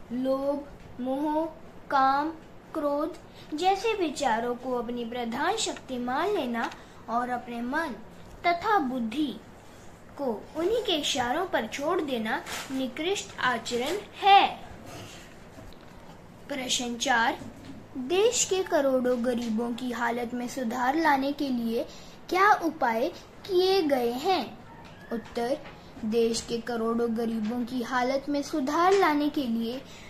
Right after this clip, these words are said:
अनेक कायदे कानून बनाए गए हैं जो कृषि, उद्योग, शिक्षा और स्वास्थ्य की स्थिति को अधिक उन्नत और सुचारू बनाने के लक्ष्य से प्रेरित हैं।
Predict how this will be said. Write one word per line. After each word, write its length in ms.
अनेक 420
कायदे 440
कानून 540
बनाए 380
गए 240
हैं 400
जो 180
कृषि, 600
उद्योग, 640
शिक्षा 640
और 320
स्वास्थ्य 720
की 120
स्थिति 420
को 160
अधिक 540
उन्नत 360
और 180
सुचारू 580
बनाने 500
के 160
लक्ष्य 440
से 180
प्रेरित 560
हैं। 360